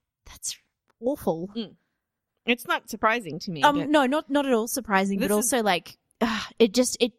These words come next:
Speaker 1: it kind of gives you, it, it shows up why the lack of care and the lack of attention to detail, things that trip it up a little bit, are there.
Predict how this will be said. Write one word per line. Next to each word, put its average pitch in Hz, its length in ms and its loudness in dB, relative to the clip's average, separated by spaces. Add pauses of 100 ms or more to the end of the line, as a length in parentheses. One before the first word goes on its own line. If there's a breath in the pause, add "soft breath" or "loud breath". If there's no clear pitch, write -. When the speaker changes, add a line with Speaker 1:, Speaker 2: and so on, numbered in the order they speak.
(480)
Speaker 1:
it 226 180 2
kind 226 280 2
of 202 180 -8
gives 190 260 -6
you, 185 160 0
it, 190 220 0
it 220 160 -2
shows 214 400 2
up 233 140 -6 (180)
why 165 460 2
the 156 320 -2
lack - 280 0
of 190 120 -4
care 175 420 0
and 180 100 -4
the 180 60 -4
lack 170 220 -4
of 202 40 -8
attention 214 360 -6
to - 80 -12
detail, 185 520 0 (360)
things 190 180 0
that 185 100 -8
trip - 200 -4
it 180 60 2
up 185 140 -2
a 262 40 -4
little 233 220 -6
bit, 240 200 -2 (140)
are 180 380 2 (120)
there. 190 400 -2